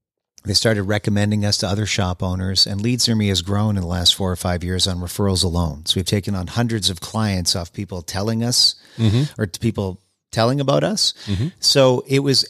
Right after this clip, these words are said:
Speaker 1: accidental to a certain degree, but in the process,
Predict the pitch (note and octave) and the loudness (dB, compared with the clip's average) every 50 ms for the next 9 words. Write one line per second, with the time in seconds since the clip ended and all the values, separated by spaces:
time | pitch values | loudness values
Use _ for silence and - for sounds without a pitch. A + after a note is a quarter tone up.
0 | - - A#2 C#3 D3 - - - C#3 A2 A#2 A#2 B2 C#3+ D#3+ E3+ F3+ - - D3+ | 0 0 0 0 0 -2 -2 -2 0 0 2 2 2 2 0 -2 -4 -4 -4 -2
1 | D#3+ D3 - D#3+ D#3+ E3 D#3 C3+ - C#3+ D3+ D3+ C#3+ B2 A#2+ A2 G#2+ - - A#2+ | 0 0 0 0 0 -2 -4 -4 -4 -2 -2 0 0 2 2 0 0 0 0 0
2 | A#2+ A2+ G#2 - - B2+ B2+ C#3+ E3+ E3 - - A2 G2 F2+ F2+ - - - | 2 2 0 0 0 0 2 2 2 2 2 2 2 2 2 2 2 0 0